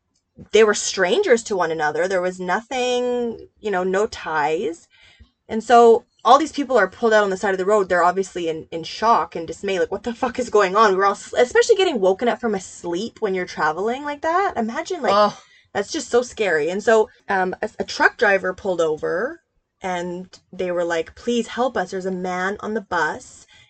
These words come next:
Speaker 1: and he's stabbed another man to death, and he's on the bus. We, you know," and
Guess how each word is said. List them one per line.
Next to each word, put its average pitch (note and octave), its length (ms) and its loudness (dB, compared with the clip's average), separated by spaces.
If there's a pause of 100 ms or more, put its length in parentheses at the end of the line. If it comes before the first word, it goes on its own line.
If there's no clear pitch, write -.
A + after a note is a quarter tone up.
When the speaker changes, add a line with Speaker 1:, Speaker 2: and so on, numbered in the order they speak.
Speaker 1:
and G3+ 140 -4
he's F#3+ 400 -6
stabbed F#3 640 -2
another F#3 320 -2
man D#3+ 180 -10
to - 160 -16
death, G3 420 -2 (220)
and E3 560 -6 (540)
he's G3+ 220 -4
on F#3 180 4
the F#3 60 -4
bus. - 500 2
We, F#3+ 280 -4
you G3+ 140 -2
know," F#3 320 6
and F3+ 160 2